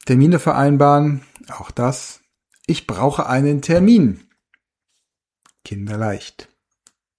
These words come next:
Trebam termin. Trebam termin. Machen wir noch ein bisschen was Anspruchsvolleres. Wann passt es Ihnen?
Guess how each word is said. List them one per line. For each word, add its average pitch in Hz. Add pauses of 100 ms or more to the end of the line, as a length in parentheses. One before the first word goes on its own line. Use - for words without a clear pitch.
Trebam 175
termin. 214 (1500)
Trebam 170 (680)
termin. 120 (1080)
Machen 120
wir 123
noch 107
ein 101
bisschen 92
was 76
Anspruchsvolleres. 113 (280)
Wann 135
passt -
es -
Ihnen? 90